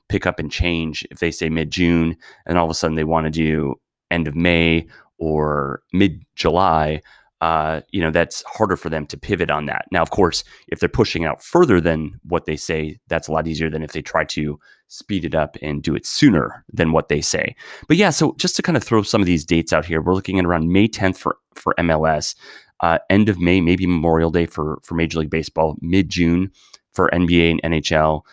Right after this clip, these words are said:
uh, possibly resume Wimbledon in, uh, July, maybe August. Uh, and then the Masters for golf is going to be,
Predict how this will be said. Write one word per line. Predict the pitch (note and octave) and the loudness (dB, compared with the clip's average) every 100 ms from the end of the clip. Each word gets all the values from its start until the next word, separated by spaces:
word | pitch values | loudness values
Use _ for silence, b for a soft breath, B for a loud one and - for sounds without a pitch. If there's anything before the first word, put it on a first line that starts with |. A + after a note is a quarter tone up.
| b b b | b b b
uh, | E2+ E2 D#2+ D#2 | 0 2 2 0
possibly | - - F#2 - E2 F2 E2+ E2 E2 - | -4 -4 -2 0 0 2 4 2 0 -4
resume | E2 D#2+ F2 F2+ E2+ | -4 -2 2 2 2
Wimbledon | D#2+ F2 F2+ - F#2+ G2+ G#2 _ _ | 0 0 0 0 0 0 -2 _ _
in, | E2 E2 E2 D#2+ D#2+ - - | -2 0 0 -2 -4 -8 -6
uh, | E2 D#2+ D#2 | -2 -2 -2
July, | D2 E2 D#2 E2 C3+ F#3+ _ _ _ | -2 0 2 2 0 -4 _ _ _
maybe | F2 F2 D#2 - | 2 2 2 0
August. | D#2+ F#2 F2+ - - b b b b - | 2 2 -2 -4 -10 b b b b -4
Uh, | F2+ E2+ E2+ - | 2 2 2 0
and | E2 | 0
then | E2+ E2+ D#2+ D#2 - | 2 2 0 -2 -6
the | E2 | -2
Masters | D#2+ F#2 - E2+ D#2 D#2 | 0 0 -2 -2 -2 -4
for | - D#2 | -4 -2
golf | F2 D#2+ - - - | 2 0 -2 -12 -6
is | D#2 | -4
going | - E2+ D#2 | -2 -2 -2
to | D#2 | -4
be, | E2 D#2+ D#2 | -2 -2 -6